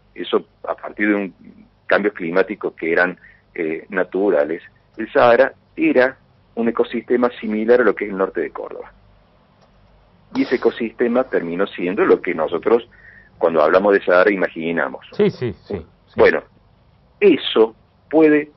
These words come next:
Speaker 1: pasar en Córdoba. Y, y, a ver, yo tengo imágenes de la década del noventa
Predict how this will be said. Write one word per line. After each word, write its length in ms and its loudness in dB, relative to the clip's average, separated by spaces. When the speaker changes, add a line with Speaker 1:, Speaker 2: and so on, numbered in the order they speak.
Speaker 1:
pasar 500 0
en 140 -10
Córdoba. 540 2
Y, 320 -4
y, 300 -18
a 80 0
ver, 260 2
yo 120 -4
tengo 240 0
imágenes 480 0
de 100 -4
la 120 -2
década 420 0
del 160 -2
noventa 540 0